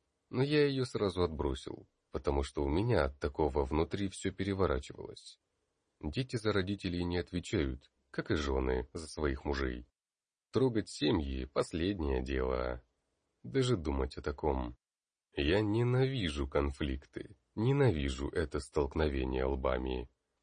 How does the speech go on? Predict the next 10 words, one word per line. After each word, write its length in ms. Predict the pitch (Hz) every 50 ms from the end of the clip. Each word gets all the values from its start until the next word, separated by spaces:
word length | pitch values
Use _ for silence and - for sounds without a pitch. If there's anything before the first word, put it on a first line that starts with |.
| _ -
попытку 440 | - 78 - - 82 - - - 82
подавить 500 | - - 98 95 101 87 76 71 65 -
собеседника, 840 | - 78 76 82 80 - - 73 67 67 64 64 - - - - - _ _ -
загнуть 560 | - 92 113 127 117 101 82 73 67 65 -
под 160 | - - 69 -
себя, 460 | - - 92 76 76 65 62 60 - _ _ -
унизить, 760 | - 95 117 135 110 85 73 69 65 69 67 64 - - _ _ -
доминировать 840 | 131 139 156 156 147 139 127 104 85 76 71 69 69 64 67 69 -
над 180 | 73 71 67
ним. 380 | 71 69 65 64 64 62 -